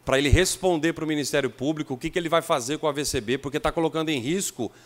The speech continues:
a vida das pe-, das pessoas que entram nos prédios públicos, inclusive escolas, creches, que não têm o A V C B. Daqui a pouco eu volto a falar. A Lei treze mil e dezenove,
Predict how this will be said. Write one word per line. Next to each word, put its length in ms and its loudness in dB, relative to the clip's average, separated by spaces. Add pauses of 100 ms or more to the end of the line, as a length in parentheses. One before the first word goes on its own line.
(120)
a 140 4
vida 400 2
das 240 4
pe-, 300 -4
das 180 4
pessoas 480 0
que 180 2
entram 240 4
nos 140 -4
prédios 240 2
públicos, 540 -4 (320)
inclusive 420 4
escolas, 880 8 (280)
creches, 800 6 (200)
que 140 -2
não 160 4
têm 220 2
o 80 -2
A 40 -2
V 120 -2
C 160 -4
B. 240 -2 (360)
Daqui 160 2
a 40 8
pouco 240 6
eu 40 4
volto 240 6
a 20 4
falar. 320 8 (100)
A 120 10
Lei 200 8
treze 320 4
mil 200 4
e 20 0
dezenove, 640 4